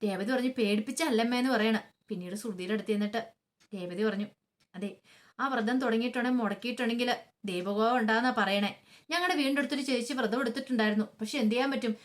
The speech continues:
ആ ചേച്ചി പകുതി വെച്ച് വ്രതം അങ്ങോട്ട് മുടക്കി. ആ ചേച്ചിക്ക് ഇറച്ചി മീനൊക്കെ കണ്ടു കഴിഞ്ഞപ്പോഴത്തേനും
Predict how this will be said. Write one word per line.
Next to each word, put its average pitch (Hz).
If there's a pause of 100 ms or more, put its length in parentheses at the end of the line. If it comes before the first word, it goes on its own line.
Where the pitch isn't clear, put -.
ആ 320
ചേച്ചി 262
പകുതി 220
വെച്ച് 240
വ്രതം 220
അങ്ങോട്ട് 240
മുടക്കി. 202 (140)
ആ 175
ചേച്ചിക്ക് 208 (100)
ഇറച്ചി 180
മീനൊക്കെ 226 (180)
കണ്ടു 196
കഴിഞ്ഞപ്പോഴത്തേനും 226